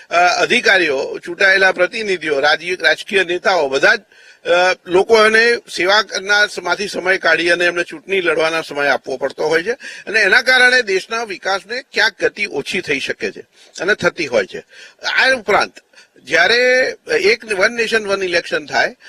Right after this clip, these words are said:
ત્યારે, અ, પૂરા દેશની અંદર ચૂંટણી એક સાથે થવાથી હું માનું છું કે ચૂંટણી જે કરવાનો ખર્ચ છે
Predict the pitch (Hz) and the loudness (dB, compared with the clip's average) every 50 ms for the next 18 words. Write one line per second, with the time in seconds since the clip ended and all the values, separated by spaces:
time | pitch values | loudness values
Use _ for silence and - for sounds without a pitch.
0 | - - _ _ - 170 170 180 185 214 233 240 247 247 - - - - 175 180 | -20 -20 _ _ 0 2 2 4 4 4 2 2 2 0 0 -4 -4 0 0 2
1 | 185 185 185 175 _ _ - 214 226 254 269 269 220 190 208 226 240 - - - | 2 2 0 -2 _ _ -10 -2 2 2 2 2 2 0 0 0 0 -2 -4 -4
2 | 262 254 233 220 214 208 208 190 196 - - 190 190 - - 226 214 214 214 - | -2 -2 -2 2 2 0 0 0 -2 -8 -12 -12 -10 -6 -4 0 0 0 0 0
3 | - 220 180 175 185 175 151 147 139 143 147 - 208 240 285 - - - - _ | 0 0 0 0 -2 -2 -2 -2 -2 -2 -2 -4 -8 -10 -12 -16 -20 -20 -18 _
4 | - 180 190 220 214 208 208 208 214 208 - 220 214 190 220 220 226 233 233 240 | -2 -2 0 0 0 -2 -2 -2 -4 -6 -6 -10 -10 -4 0 2 2 4 2 2
5 | 240 240 208 185 - - 190 - - 233 240 247 240 196 _ _ - 160 208 - | 0 -2 -4 -8 -12 -14 -12 -10 -8 -8 -8 -8 -8 -12 _ _ -6 -6 -6 -6
6 | - - 175 175 196 214 233 247 247 240 - - - 226 247 233 - 240 190 - | -2 -2 -2 0 0 0 0 -2 -2 -6 -8 -2 0 0 0 0 -4 -6 -6 -4
7 | 143 110 98 | -6 -8 -8